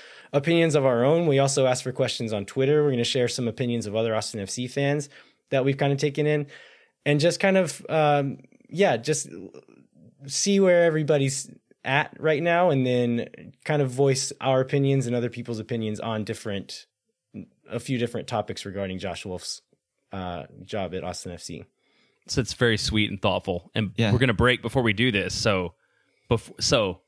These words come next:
Speaker 2: before we go to break, let's lay down exactly what our opinions are, and then, and then we'll go to commercial and come back out. So,
Speaker 3: Maybe
Speaker 2: Chris,
Speaker 3: the easiest
Speaker 2: what do you
Speaker 3: segue I can give is,
Speaker 2: Yeah.
Speaker 3: Landon, that was kind of inspirational. I mean, that was more inspiring than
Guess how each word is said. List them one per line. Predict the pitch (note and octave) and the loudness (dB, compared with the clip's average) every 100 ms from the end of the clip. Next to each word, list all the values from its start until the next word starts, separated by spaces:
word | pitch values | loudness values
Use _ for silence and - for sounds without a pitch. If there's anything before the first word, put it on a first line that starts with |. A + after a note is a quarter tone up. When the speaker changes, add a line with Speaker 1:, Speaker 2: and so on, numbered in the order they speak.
| - | -4
Speaker 2:
before | A#2+ D3 D#3+ | 0 2 2
we | |
go | C#3+ D#3 | 4 2
to | |
break, | G#2 C#3 A2 - | 4 4 4 2
let's | A#2+ A#2 | -2 2
lay | A#2+ | 2
down | A#2 A#2 | 4 2
exactly | A2 F#2+ G#2+ G#2 | 0 -2 -2 0
what | G#2 | 0
our | G2+ | 0
opinions | F#2+ - G#2 F#2 | 0 0 -2 -4
are, | F2+ F#2 - _ _ - | -6 -6 -10 _ _ -4
and | A2 | -2
then, | G2+ - - | -2 -4 -4
and | A2+ | 0
then | A#2+ | 0
we'll | |
go | A2+ G#2+ | 2 0
to | |
commercial | - A2 G2+ G2+ | 0 -2 -2 -4
and | G2 | -4
come | G2+ | -4
back | F#2 - | -2 -2
out. | - - | -4 -2
So, | A2+ F#2 E2 _ _ _ _ _ | -2 -2 -4 _ _ _ _ _
Speaker 3:
Maybe | A#2 G#2 | 0 2
Speaker 2:
Chris, | A#2+ F#2+ | 2 2
Speaker 3:
the | - - - | -2 -6 0
easiest | G2+ G2 | 2 4
Speaker 2:
what | B2+ | 4
do | |
you | G#2 | 4
Speaker 3:
segue | G2+ F#2+ G2+ F#2+ | 2 2 2 2
I | G2 | 2
can | G2+ F2+ | 2 2
give | G2 G2 | 2 2
is, | F2+ | 4
Speaker 2:
Yeah. | F#2 - _ - | 2 0 _ -6
Speaker 3:
Landon, | F#2+ G2+ G2+ F#2+ | 0 2 4 2
that | G#2 | 0
was | G#2 G2 - - - - - | 0 -4 -6 -6 -10 -14 -18
kind | - G#2+ C3 | -4 0 2
of | |
inspirational. | G2 F2+ F#2+ F#2+ C3+ F#2+ | 2 0 0 0 0 0
I | F#2 | 2
mean, | F#2 | 2
that | B2 | 2
was | B2 - | 0 0
more | F#2+ F#2 | 2 2
inspiring | F2+ - F#2+ F#2+ | 0 0 2 2
than | F2+ F2+ - | 2 2 -2